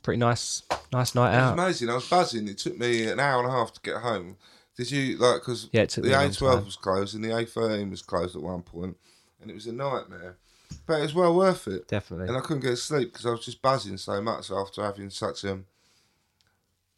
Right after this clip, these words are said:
Speaker 2: all these people just coming up and saying, "We really love what you're doing." Strangers coming up and saying that.
Speaker 1: That's
Speaker 2: And, like,
Speaker 1: crazy,
Speaker 2: you
Speaker 1: yeah.
Speaker 2: can't, you just don't get that every day, do you?
Speaker 1: No.
Speaker 2: It's like, it's, it's,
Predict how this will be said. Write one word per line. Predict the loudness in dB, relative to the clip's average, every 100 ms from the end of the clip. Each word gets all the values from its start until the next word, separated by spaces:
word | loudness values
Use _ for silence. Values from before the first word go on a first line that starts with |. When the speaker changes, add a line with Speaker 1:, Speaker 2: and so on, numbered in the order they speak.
| -2
Speaker 2:
all | 0 2
these | 2
people | 2 2 0
just | -10 -4
coming | -2 0 -2
up | -4
and | -10 -8
saying, | -2 -2 -2 -8 -14
"We | -8
really | -6 -2
love | 0 -2
what | -4
you're | -8
doing." | -4 -4 -4 -8
Strangers | -8 -2 0 0 -2 -8
coming | -4 -4 -2
up | -4 -6
and | -8
saying | -4 -2 -2 -4
that. | -6 -6 -10 _ -16
Speaker 1:
That's | -12 -12 -6
Speaker 2:
And, | 0
like, | 2 2
Speaker 1:
crazy, | 0
Speaker 2:
you |
Speaker 1:
yeah. | 0
Speaker 2:
can't, | 2 2 -2 _ _ _ _ -14
you | -12
just | -10 -8
don't | -8 -4
get | 2 2
that | 2 -2
every | -6 -12 -20
day, | -16 -14 -8
do | -2
you? | 4
Speaker 1:
No. | 4 4
Speaker 2:
It's | 0 -6
like, | -4 -4 -4
it's, | -8 -16
it's, | -20 -20